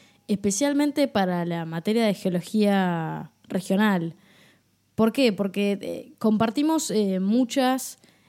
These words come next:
eh, rocas que afloran allá en Minas Gerais, eh, igual que acá en, en ciertos sectores de la Argentina. Pero para re-, resumirlo así nomás, eh, hay dos grupos de rocas que están en Minas Gerais.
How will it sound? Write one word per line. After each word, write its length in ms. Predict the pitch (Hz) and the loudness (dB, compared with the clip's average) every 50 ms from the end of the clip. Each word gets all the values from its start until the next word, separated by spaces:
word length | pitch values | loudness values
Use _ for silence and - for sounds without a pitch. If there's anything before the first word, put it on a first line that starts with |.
| _ _ | _ _
eh, 180 | 190 185 180 180 | 0 0 0 2
rocas 540 | 185 233 277 277 269 254 254 277 277 - | 2 4 2 4 4 2 0 0 0 -4
que 180 | _ - 196 180 | _ -4 -2 -2
afloran 720 | 170 165 - - 233 240 240 226 202 196 202 226 247 254 - - | -2 -4 -2 2 4 4 4 4 2 2 0 0 -2 -6 -6 -8
allá 240 | 180 160 - 190 | -8 -4 -2 -2
en 80 | 185 185 | -2 0
Minas 240 | 185 190 190 185 - | 0 -2 -2 -2 -2
Gerais, 560 | - 214 214 208 220 247 294 285 - - - _ _ | -2 0 2 2 2 0 -2 -4 -8 -16 -18 _ _
eh, 260 | - - 185 180 175 170 | -8 -6 -4 -4 -2 -2
igual 280 | 175 185 190 202 214 202 | 0 0 0 0 0 0
que 160 | - 214 196 | -2 -2 -2
acá 400 | 180 180 - 190 190 185 185 180 | -2 -2 -2 -2 -2 -2 -2 -2
en, 220 | 180 180 190 185 - | -2 -2 -4 -4 -4
en 100 | - 190 | -6 -6
ciertos 320 | - - 240 214 220 185 | -4 -4 -4 -4 -4 -6
sectores 300 | 196 180 - 214 220 208 | -6 -4 0 0 2 2
de 60 | 202 | 2
la 60 | 190 | 0
Argentina. 580 | 185 180 - - 180 175 160 175 170 165 160 156 _ _ _ | 0 -2 -4 -6 -8 -6 -4 -6 -6 -6 -8 -12 _ _ _
Pero 240 | - 214 214 214 202 | -2 0 2 2 2
para 180 | 214 214 208 | 2 0 2
re-, 300 | 208 214 214 214 214 - - _ | 0 2 0 0 0 -2 -4 _
resumirlo 480 | - 214 220 - - 220 254 277 285 | -2 -2 0 2 2 2 4 4 2
así 160 | 269 - - 262 | 2 2 2 2
nomás, 560 | 240 233 226 240 277 339 349 - - - _ _ - _ _ _ _ _ _ _ | 2 4 2 2 2 0 -2 -6 -10 -14 _ _ -20 _ _ _ _ _ _ _
eh, 640 | - 208 208 202 196 190 190 190 185 180 175 180 180 - - | 0 2 2 2 2 2 2 2 0 0 -2 -4 -6 -6 -2
hay 440 | - 202 220 233 240 233 233 233 208 | 0 2 2 4 4 4 2 2 0
dos 280 | 190 180 262 277 277 | 2 4 4 4 4
grupos 340 | 254 269 285 233 277 269 247 | 4 2 2 2 2 2 4
de 100 | 233 220 | 4 2
rocas 560 | 220 226 262 254 - 277 269 269 240 - - | 2 0 -2 0 0 -2 -2 -2 -4 -8 -14
que 340 | _ _ - 220 214 208 208 | _ _ 0 0 2 2 0
están 580 | 202 202 - - 214 214 220 226 240 240 247 - _ _ | -2 -4 -2 -2 -2 0 0 0 -2 -2 -4 -6 _ _
en 200 | - 208 196 190 | -2 0 0 2
Minas 280 | 208 220 226 214 - | 2 2 0 0 0
Gerais. 520 | - 208 190 175 165 170 170 - - - | -2 -2 0 0 -2 -2 -4 -6 -12 -20